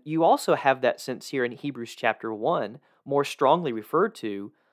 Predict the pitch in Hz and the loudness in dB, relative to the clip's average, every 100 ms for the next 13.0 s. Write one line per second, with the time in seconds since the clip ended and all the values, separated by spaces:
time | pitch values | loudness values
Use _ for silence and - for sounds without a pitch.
0 | _ _ _ 127 120 - - 127 131 123 | _ _ _ 4 4 4 -2 -4 -2 -2
1 | 135 135 123 - _ _ _ 127 151 202 | 0 2 0 -4 _ _ _ -2 2 2
2 | - 160 151 151 143 - 135 123 120 123 | 2 2 2 -2 -10 -8 -4 -4 -4 -2
3 | 151 165 143 123 143 131 104 107 139 - | 0 -2 -4 0 4 4 2 -4 -14 -20
4 | - _ _ _ _ - 117 117 - 147 | -20 _ _ _ _ 0 0 0 2 4
5 | 143 - 143 127 110 117 120 117 - _ | 4 0 -2 0 2 2 2 -6 -12 _
6 | 101 107 110 - 95 95 85 - - 120 | -6 -4 -6 -4 -4 -4 -10 -14 -2 -2
7 | 120 - 151 160 165 131 117 110 - _ | -2 -2 4 4 2 -4 -6 -10 -16 _
8 | _ _ - 165 - 175 151 - _ _ | _ _ -2 -2 0 -2 -2 -6 _ _
9 | _ 156 151 151 147 147 131 120 113 120 | _ 4 6 6 2 -2 -8 -8 -10 -14
10 | - 147 135 - - 151 147 135 123 - | -6 -4 -4 -12 -8 -6 -2 0 -2 -6
11 | - _ _ 143 127 123 - _ _ 131 | -18 _ _ _ 4 4 2 _ _ -4
12 | 123 120 147 147 120 - 113 107 101 104 | -4 0 0 0 -2 -4 -4 -4 -6 -14